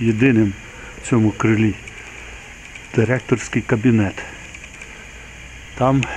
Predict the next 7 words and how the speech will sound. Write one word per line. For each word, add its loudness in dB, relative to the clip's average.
стіл 4
робочий 4
Віктора 2
Родукана, 0
директора 0
уже 4
новообраного 4